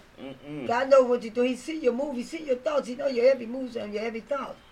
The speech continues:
Speaker 2: So think on these things before you do it. Don't go.
Speaker 1: Yeah.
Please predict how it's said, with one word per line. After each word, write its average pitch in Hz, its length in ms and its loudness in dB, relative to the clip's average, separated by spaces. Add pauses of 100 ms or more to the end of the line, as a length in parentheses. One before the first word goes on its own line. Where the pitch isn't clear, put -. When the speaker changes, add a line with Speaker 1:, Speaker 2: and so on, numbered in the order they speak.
(720)
Speaker 2:
So - 280 -2
think 302 380 -6
on 226 200 -4
these 247 220 -6
things 196 300 -8
before 180 280 -8
you 196 140 -14
do 226 280 -6
it. - 80 -10 (100)
Don't 208 240 -4
go. 277 280 0 (120)
Speaker 1:
Yeah. 110 280 -10